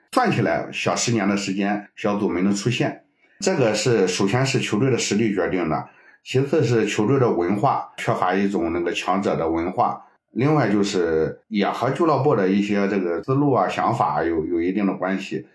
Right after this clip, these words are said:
但是其实从二零一六年开始，你就会发现泰山在亚冠中四次参加亚冠吧，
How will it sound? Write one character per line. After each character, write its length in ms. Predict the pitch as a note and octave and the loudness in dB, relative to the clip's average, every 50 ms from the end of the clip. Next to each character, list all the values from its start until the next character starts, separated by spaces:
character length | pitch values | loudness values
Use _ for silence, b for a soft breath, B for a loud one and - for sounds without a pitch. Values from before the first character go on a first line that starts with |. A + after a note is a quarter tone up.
| b b b b _ _ _ - | b b b b _ _ _ -2
但 160 | - F3+ F#3+ | 0 0 0
是 220 | F#3+ - F3 B2+ - | 2 0 0 0 0
其 180 | - - C3+ | 0 0 2
实 460 | C3 C#3 C#3+ C#3+ C#3+ D3 D3 D3+ D3+ | 2 4 4 4 4 4 4 4 2
从 260 | D3 - - B2+ B2+ - | 2 0 -2 0 2 2
二 140 | C#3+ C#3+ | 2 2
零 440 | C3+ B2 B2 B2 B2+ C3 C#3 A#2+ - - | 2 2 2 2 4 2 2 0 -2 -6
一 480 | B2 C3+ C#3+ D3 D3+ D#3+ D#3+ D3 D3+ - | -4 -2 0 2 2 0 0 -2 -6 -4
六 220 | D#3 E3+ F3+ D#3+ | -2 0 0 2
年 220 | A#2+ G2 E2+ E2 D#2+ | 2 2 0 -2 -4
开 180 | - - F2 | -6 -6 -6
始， 220 | F2 - - F2 D2 | -6 -6 -6 -6 -6
你 120 | D2+ E2+ | -4 -2
就 120 | E2+ E2+ E2 | -2 -2 -2
会 140 | - F2 | -4 -8
发 180 | D#2+ - F2 E2 | -6 -4 -6 -4
现 280 | - - F#2+ D#2 - b b b b b b | -4 -4 -6 -6 -6 b b b b b b
泰 160 | - - C#3 | -4 -2 -2
山 380 | B2 - B2+ B2 B2+ B2 B2 - | 0 0 0 0 0 0 -2 -2
在 120 | - G#2+ G#2 | -2 -2 0
亚 160 | G#2+ G#2+ G2+ | 2 0 2
冠 240 | G2+ G2+ G2 F#2+ F#2+ | 2 0 0 0 0
中 320 | G2+ G2 F#2+ F#2+ F#2+ - - | 0 0 0 0 -2 -4 -8
四 360 | - - - - - D4 D4 | -10 -8 -6 -2 -2 0 0
次 200 | - - - G2+ | 0 0 -2 -2
参 140 | - F#2+ F#2+ | -2 -2 -2
加 100 | F#2+ G2 | -2 0
亚 180 | G#2 F#2+ F2+ F2 | 0 0 0 0
冠 240 | - G#2 F#2 D2 | 0 0 0 0
吧， 180 | C2+ - - | -4 -8 -12